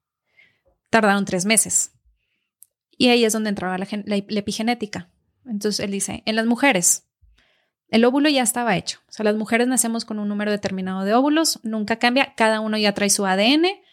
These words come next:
nosotras ya no formamos óvulos en toda nuestra vida. Pero ese óvulo empieza a madurar y empieza a copiar de la mamá la epigenética, los candados.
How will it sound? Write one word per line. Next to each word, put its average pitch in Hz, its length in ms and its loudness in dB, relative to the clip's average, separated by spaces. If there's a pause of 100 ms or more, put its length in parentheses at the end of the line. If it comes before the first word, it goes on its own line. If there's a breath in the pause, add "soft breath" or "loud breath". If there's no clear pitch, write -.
(180 soft breath)
nosotras 233 520 0
ya 240 220 2
no 247 140 -2
formamos 226 440 -4
óvulos 202 360 -2
en 196 80 -4
toda 190 140 -6
nuestra 196 260 -4
vida. 190 240 -2 (960 soft breath)
Pero 247 140 4
ese 269 220 2
óvulo 277 260 0
empieza 247 320 0
a 269 60 -2
madurar 285 560 0 (240 soft breath)
y 226 100 0
empieza 240 360 2
a 294 40 -2
copiar 269 400 0
de 285 80 0
la 285 100 0
mamá 269 480 0 (140)
la 226 120 -2
epigenética, 202 720 -4 (100)
los 214 240 0
candados. - 720 -2